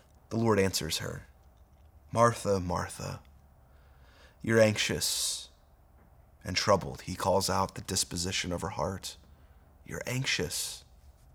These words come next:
and you're troubled about many things, but one thing is necessary."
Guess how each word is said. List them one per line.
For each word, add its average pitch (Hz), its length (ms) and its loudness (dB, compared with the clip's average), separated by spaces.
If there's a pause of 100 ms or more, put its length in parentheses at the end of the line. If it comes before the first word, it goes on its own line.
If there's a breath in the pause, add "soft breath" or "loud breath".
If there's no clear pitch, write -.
(520)
and 107 80 -6
you're 104 120 -2
troubled 113 580 4
about 82 340 -4
many 120 380 -2
things, - 680 -4 (1600 loud breath)
but 110 160 -6
one 127 460 8
thing 131 580 4
is 101 220 0
necessary." 87 800 -2